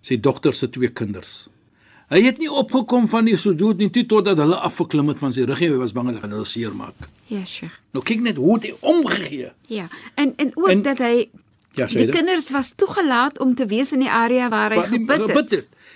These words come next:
Speaker 1: En hy het hierdie kinders gesê, "Jou kom klim weer op my rug en jaag jou hier uit nie," nee.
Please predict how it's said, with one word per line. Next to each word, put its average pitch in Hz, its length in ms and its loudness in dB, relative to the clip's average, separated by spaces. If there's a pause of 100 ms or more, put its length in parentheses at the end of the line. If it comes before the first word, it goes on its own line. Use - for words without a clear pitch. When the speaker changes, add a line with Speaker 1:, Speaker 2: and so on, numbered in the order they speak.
(140)
Speaker 1:
En 208 160 4
hy 196 100 6
het - 120 2
hierdie 302 220 4
kinders 277 320 2
gesê, 277 120 -2
"Jou 285 140 -2
kom 302 240 0
klim 320 220 -2
weer 302 120 2
op 240 120 -2
my 277 100 2
rug 262 300 -2
en 269 120 0
jaag 226 300 0
jou 277 140 -2
hier 262 120 -4
uit 277 200 -2
nie," 214 80 0
nee. 202 260 -2